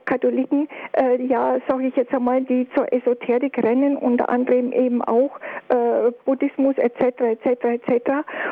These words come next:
Und dann frage ich mich schon, ähm, ist es denn vielleicht so, dass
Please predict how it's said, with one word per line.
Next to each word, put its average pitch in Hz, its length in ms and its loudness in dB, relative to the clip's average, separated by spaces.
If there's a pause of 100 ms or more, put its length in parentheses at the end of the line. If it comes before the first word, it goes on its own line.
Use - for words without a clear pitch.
Und 254 200 0
dann 240 120 -2
frage 240 340 -2
ich - 120 -6
mich 254 200 0
schon, 262 240 2 (340)
ähm, 262 400 2 (280)
ist 277 180 -2
es 269 140 -4
denn 262 180 0
vielleicht 240 480 0
so, 262 260 2 (240)
dass 262 160 0